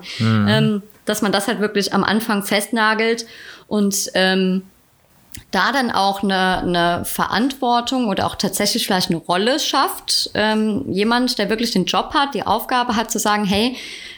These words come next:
Speaker 2: ähm, bitte, wir werden uns wieder verlieren, ähm, in, vor lauter Bäumen sieht man den Wald nicht mehr. Ähm, bitte, du musst aber die Aufgabe, du hast die Aufgabe, dafür zu sorgen und uns immer wieder in den Hintern zu treten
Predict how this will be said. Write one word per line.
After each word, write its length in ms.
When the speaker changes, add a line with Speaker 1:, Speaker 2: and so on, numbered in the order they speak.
Speaker 2:
ähm, 360
bitte, 680
wir 220
werden 480
uns 240
wieder 160
verlieren, 720
ähm, 480
in, 420
vor 140
lauter 300
Bäumen 320
sieht 160
man 100
den 100
Wald 260
nicht 160
mehr. 280
Ähm, 440
bitte, 200
du 440
musst 240
aber 100
die 160
Aufgabe, 840
du 100
hast 180
die 80
Aufgabe, 400
dafür 220
zu 100
sorgen 540
und 360
uns 240
immer 240
wieder 120
in 40
den 120
Hintern 280
zu 120
treten 540